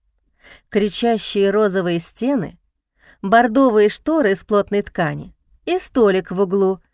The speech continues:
на котором стояла миска со спелой клубникой и бутылка вина.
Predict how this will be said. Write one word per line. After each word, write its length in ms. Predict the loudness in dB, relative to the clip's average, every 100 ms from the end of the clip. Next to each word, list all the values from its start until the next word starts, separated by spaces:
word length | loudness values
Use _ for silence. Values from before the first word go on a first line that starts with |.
| _ _
на 140 | -2 0
котором 420 | 0 2 0 0
стояла 480 | 0 0 2 2 2
миска 360 | -2 -4 -6
со 160 | -4 -4
спелой 360 | -2 0 0
клубникой 600 | 0 -2 0 0 0 -2
и 140 | -4 -4
бутылка 500 | -4 -4 -4 -4 -4
вина. 340 | -2 -2 -2